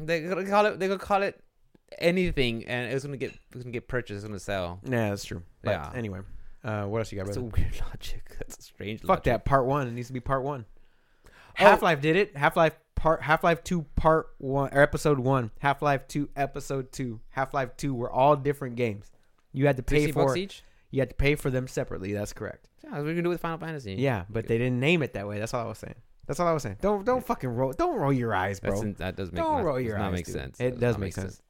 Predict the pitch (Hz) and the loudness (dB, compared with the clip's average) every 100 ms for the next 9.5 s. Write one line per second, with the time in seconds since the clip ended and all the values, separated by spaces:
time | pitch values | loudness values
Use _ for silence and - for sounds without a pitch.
0 | _ 127 123 90 90 92 95 - - - | _ 0 0 0 -4 -6 -8 -12 -18 -20
1 | - - 123 123 151 208 180 127 131 120 | -20 -8 0 10 12 12 10 2 2 0
2 | - 127 120 113 117 107 104 101 - 143 | 0 0 2 2 2 4 2 0 0 2
3 | 147 139 135 - 147 156 123 127 170 180 | 2 0 0 -2 -2 0 2 2 8 8
4 | 135 131 139 110 113 143 147 107 104 95 | 8 4 0 0 2 4 2 -2 -4 -10
5 | - - 151 143 147 151 139 - 160 160 | -12 0 2 2 0 0 -2 -2 -2 -2
6 | 123 127 131 - - - - - - 139 | -2 0 -2 -6 -18 -20 -20 -20 -4 0
7 | 139 131 135 123 98 123 131 120 131 117 | 2 2 0 -2 0 2 4 2 0 -2
8 | 101 107 113 190 - - 120 117 107 139 | -2 -2 0 -2 -4 -8 -8 -6 -4 -2
9 | 170 165 156 135 107 | 0 0 0 -2 -4